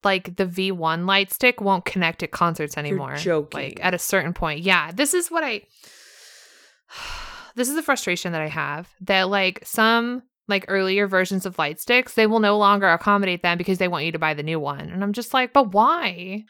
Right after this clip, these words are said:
Speaker 2: That's super, like, I get, like, wanting to release a new one because you wanna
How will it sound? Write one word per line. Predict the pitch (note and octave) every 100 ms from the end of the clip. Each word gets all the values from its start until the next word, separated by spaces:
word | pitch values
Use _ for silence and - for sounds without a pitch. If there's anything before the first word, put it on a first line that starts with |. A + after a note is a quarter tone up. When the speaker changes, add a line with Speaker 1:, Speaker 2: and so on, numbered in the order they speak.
| _ _
Speaker 2:
That's | C4 -
super, | - - - A#3 A3 G#3 F#3
like, | - -
I | - B3+
get, | G3+ - D#3 E3+ F3 -
like, | D#3+ D3 D#3
wanting | D3 D3 D3 D3
to | D#3+
release | D3 C3+ C#3
a | C3+
new | D#3+ A#3
one | G#3+ G3+ F#3+
because | F#3 F3+ D#3+
you | C#3+
wanna | C#3 C3